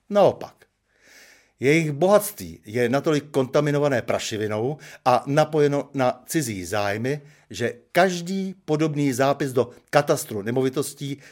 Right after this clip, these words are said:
znamená jen další ponížení národní. K věci. Evropou se valí jeden zemědělský protest za druhým. Nizozemí, Belgie, Francie a s velkou silou nedávno udeřili sedláci i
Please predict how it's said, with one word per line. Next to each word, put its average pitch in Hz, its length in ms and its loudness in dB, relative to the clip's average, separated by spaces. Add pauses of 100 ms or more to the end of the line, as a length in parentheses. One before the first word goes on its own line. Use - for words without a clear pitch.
znamená 143 460 2
jen 135 200 0 (160)
další 165 680 0
ponížení 131 880 -4
národní. 95 520 -6 (1300)
K - 60 -12
věci. 113 340 -2 (1400)
Evropou 196 460 6
se 151 160 2
valí 151 460 2
jeden 147 360 2
zemědělský 151 460 2
protest 123 280 0
za 127 100 2
druhým. 80 420 -8 (760)
Nizozemí, 123 720 0 (140)
Belgie, 107 720 4 (100)
Francie 147 720 2 (500)
a 95 160 -6
s - 140 -10
velkou 147 420 2
silou 180 360 2
nedávno 151 400 0
udeřili 135 420 0
sedláci 127 500 0
i 113 180 -6